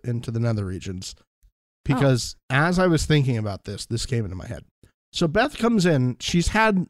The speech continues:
Speaker 1: like, what, all of twenty-four hours at this point to, like,
Speaker 2: I think it's been two days.
Speaker 1: Okay.
Speaker 2: Full two,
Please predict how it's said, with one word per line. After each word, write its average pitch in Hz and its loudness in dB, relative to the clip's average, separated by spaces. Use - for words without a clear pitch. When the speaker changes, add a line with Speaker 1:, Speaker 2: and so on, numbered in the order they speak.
Speaker 1:
like, 131 2
what, 135 2
all 135 4
of 131 2
twenty-four 120 0
hours 120 0
at 123 -4
this 131 0
point 135 2
to, 120 0
like, 110 0
Speaker 2:
I - -2
think 294 -2
it's - -4
been 226 0
two 196 0
days. 156 -4
Speaker 1:
Okay. 202 4
Speaker 2:
Full 135 -2
two, 147 -12